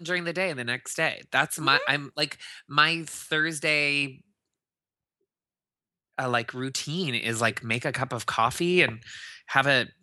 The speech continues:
Speaker 1: bowl of oatmeal, and then I watch Survivor.
Speaker 2: Ooh, Survivor. So
Speaker 1: Ugh.
Speaker 2: what are we enjoying? Would you have a new, I, I, I feel not, I don't feel equipped to really make this call because I've only watched a couple of things. I, there aren't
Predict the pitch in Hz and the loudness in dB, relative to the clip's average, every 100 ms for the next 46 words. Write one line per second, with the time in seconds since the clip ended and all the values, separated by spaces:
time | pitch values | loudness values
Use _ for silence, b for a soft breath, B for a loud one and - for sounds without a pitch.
0 | _ 120 123 143 123 117 135 147 156 180 | _ -6 -2 -2 -2 -2 -4 -2 -2 0
1 | 185 117 113 104 147 185 156 110 - - | 0 -4 -8 -4 0 0 2 2 2 -2
2 | 107 110 120 - - - _ _ 220 202 | -4 -6 -8 -10 -12 -14 _ _ -20 -16
3 | 180 165 175 180 160 - _ _ b b | -16 -14 -14 -14 -18 -18 _ _ b b
4 | - 349 320 330 359 320 269 285 202 175 | -8 -2 4 4 4 -2 -2 0 -2 -2
5 | 214 294 269 254 247 247 269 - 254 - | -4 0 0 0 -2 -2 0 2 2 2
6 | 233 262 _ 233 233 302 277 262 240 233 | 0 0 _ -8 -6 -2 0 0 -2 -2
7 | 226 233 254 - 240 233 _ _ _ 214 | -2 -4 -6 -6 -6 -6 _ _ _ -16
8 | - - - - 208 208 190 185 180 180 | -12 -14 -14 -14 -8 -6 -6 -4 -6 -6
9 | 185 180 - 185 170 175 165 165 170 170 | -14 -10 -2 -2 -2 -10 -8 -8 -6 -4
10 | 165 - - 165 190 220 - 311 320 - | -6 -6 -10 -8 -8 -10 -8 -8 -8 -12
11 | B B 269 285 277 392 | B B -6 -2 0 0